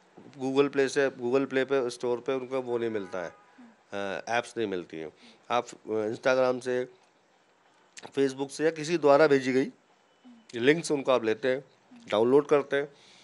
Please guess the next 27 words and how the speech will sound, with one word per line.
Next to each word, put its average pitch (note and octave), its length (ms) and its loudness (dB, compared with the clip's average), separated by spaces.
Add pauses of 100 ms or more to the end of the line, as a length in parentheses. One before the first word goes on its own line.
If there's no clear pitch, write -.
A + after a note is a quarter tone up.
(260)
और C#3+ 80 -6
जब D3+ 120 -2
डाउनलोड C#3+ 340 0
करते D3+ 160 -2
हैं, E3 80 -10
तो F3 60 -4
वो E3+ 60 0
आपकी E3 200 -8
परमिशन C3+ 420 -6
लेते C3 260 -6
हैं B2+ 80 -6
कि C3+ 80 -6
हम C3 120 -4
आपका B2+ 160 -4
कैमरा B2 360 0
यूज़ B2+ 300 -4
कर B2 100 -4
लें, B2 160 -2
हम B2 80 -2
आपका B2+ 280 -2
कॉन्टैक्ट A#2+ 440 -2
यूज़ B2+ 220 -6
कर B2+ 120 -4
लें, A#2+ 120 0
हम A#2+ 100 -2
आपका A#2+ 240 -4
WhatsApp, A2+ 440 -2